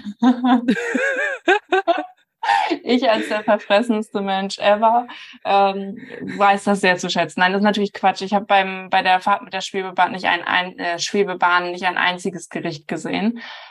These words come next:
Aber es war schon, war schon besonders. Und auch generell diese Events waren cool. Nun ist es wahrscheinlich für euch langweilig, wenn wir euch im Einzelnen jedes Detail erzählen. Das wird auch viel zu lange dauern. Aber wir haben uns überlegt, wir geben mal so einen kurzen Rückblick.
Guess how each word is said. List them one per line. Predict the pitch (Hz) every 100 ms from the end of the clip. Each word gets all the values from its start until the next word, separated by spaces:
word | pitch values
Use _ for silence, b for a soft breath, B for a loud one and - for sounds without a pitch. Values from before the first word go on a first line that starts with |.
| B
Aber | - 208 226
es | 226
war | 269
schon, | 277 302 294 294 269
war | 269
schon | 277 285
besonders. | 262 247 214 220 180 170 240 240 _ B B
Und | 226 226
auch | 226 226
generell | 220 202 185 180
diese | 180 175
Events | 175 170 170 170 -
waren | 170 165 160 -
cool. | 190 165 175 226 233 - b
Nun | - 202 208
ist | 208
es | 214 214
wahrscheinlich | 202 202 196 190
für | 196
euch | 127 175
langweilig, | 180 180 175 170 170 185
wenn | 175
wir | -
euch | - 180
im | 175
Einzelnen | 180 185 185 196 180 175
jedes | 175 185 185
Detail | 190 175 185 170
erzählen. | - - 170 165
Das | 175 175
wird | 185
auch | 185
viel | 151 190
zu | 180
lange | 180 202 180
dauern. | - - 170 170
Aber | 185
wir | 202 208
haben | 240
uns | 254
überlegt, | 226 214 202 247 - B B B
wir | 196
geben | 196 233
mal | 254 220
so | 214
einen | 202 196
kurzen | 208 196 -
Rückblick. | 180 208 233 262 302 311